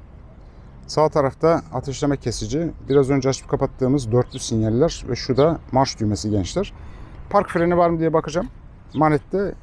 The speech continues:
görmüyorum, yok. Bir park freni yok gençler. Şu göstergenin üzerindeki açalım kontağı da gösterebildiğim kadar bugün işte size bakayım göstereyim. Neler varmış. Şöyle tutunca görünür herhalde ya.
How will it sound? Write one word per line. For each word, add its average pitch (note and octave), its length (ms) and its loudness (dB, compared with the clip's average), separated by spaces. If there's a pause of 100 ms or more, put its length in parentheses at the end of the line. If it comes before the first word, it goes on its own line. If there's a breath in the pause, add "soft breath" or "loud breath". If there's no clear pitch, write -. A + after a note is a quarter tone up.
(140)
görmüyorum, D3 480 2
yok. - 400 0 (480 loud breath)
Bir C#3+ 100 0
park D3 240 -2
freni B2 500 -2
yok D3 140 2 (100)
gençler. - 460 -2 (280 loud breath)
Şu - 140 -2
göstergenin G#3 520 4
üzerindeki F#3+ 460 2
açalım F#3+ 280 0
kontağı E3+ 380 0
da F3+ 140 4 (320)
gösterebildiğim D#3+ 640 2
kadar B2+ 260 2
bugün B2+ 180 -2
işte B2+ 200 -6
size - 200 -4
bakayım G#2+ 260 -4
göstereyim. F2 480 -4 (1040 loud breath)
Neler C3 320 6
varmış. G#2+ 680 0 (140)
Şöyle C3+ 200 4
tutunca D#3 400 -2
görünür E3+ 420 2
herhalde F#2 340 0
ya. - 140 2